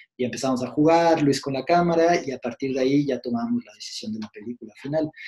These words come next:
Digamos que creamos cada día, ¿no?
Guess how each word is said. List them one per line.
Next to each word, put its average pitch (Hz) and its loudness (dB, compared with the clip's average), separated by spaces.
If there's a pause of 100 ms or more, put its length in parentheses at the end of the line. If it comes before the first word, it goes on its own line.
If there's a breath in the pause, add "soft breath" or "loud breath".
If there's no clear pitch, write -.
(200 loud breath)
Digamos 160 0
que 147 0
creamos 170 0
cada 160 4
día, 160 4 (100)
¿no? 165 -10